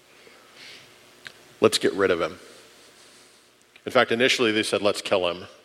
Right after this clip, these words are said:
But one cooler head prevailed and said, "Let's just throw him in this pit over here and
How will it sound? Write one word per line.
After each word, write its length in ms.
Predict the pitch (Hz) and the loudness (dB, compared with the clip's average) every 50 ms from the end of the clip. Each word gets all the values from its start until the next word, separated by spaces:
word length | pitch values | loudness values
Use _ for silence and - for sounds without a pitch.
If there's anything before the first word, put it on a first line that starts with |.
| _ _ - - - - - - - - - - - - - - - - - - - _ _ _ _ - - - - - - - _ _ _ | _ _ -20 -20 -20 -20 -20 -20 -20 -20 -20 -20 -20 -20 -20 -20 -20 -20 -20 -20 -20 _ _ _ _ -20 -20 -20 -20 -20 -20 -20 _ _ _
But 80 | - 104 | -4 -2
one 220 | 98 110 113 113 | 0 0 -2 -2
cooler 280 | - - 120 113 113 107 | -2 -2 0 2 2 2
head 220 | 92 107 101 - | 2 0 0 0
prevailed 320 | - 101 85 107 104 98 98 | -4 -4 0 0 0 0 -2
and 100 | 101 - | -4 -4
said, 160 | - 113 98 | -6 -4 0
"Let's 420 | 117 147 170 - - - - - | 0 0 0 0 0 0 0 -2
just 380 | - - - 170 147 - - - | -4 -4 -4 -4 -4 -4 -8 -8
throw 220 | - 127 127 123 | -6 -2 0 0
him 80 | 120 117 | 2 0
in 100 | 113 101 | 0 -2
this 180 | 101 98 - - | -2 -4 -6 -8
pit 440 | - - - - - 104 90 - - - | -10 -12 -6 -4 -4 -4 -4 -6 -10 -10
over 220 | 87 92 92 101 | -10 -8 -8 -8
here 340 | 87 82 92 87 87 85 73 - - - - _ _ _ _ - - - - - - - - - - - _ - | -8 -6 -8 -8 -8 -8 -10 -14 -20 -20 -20 _ _ _ _ -20 -20 -20 -20 -20 -20 -20 -20 -20 -20 -20 _ -4
and 340 | 101 98 92 87 87 87 | -2 -2 -2 -4 -8 -12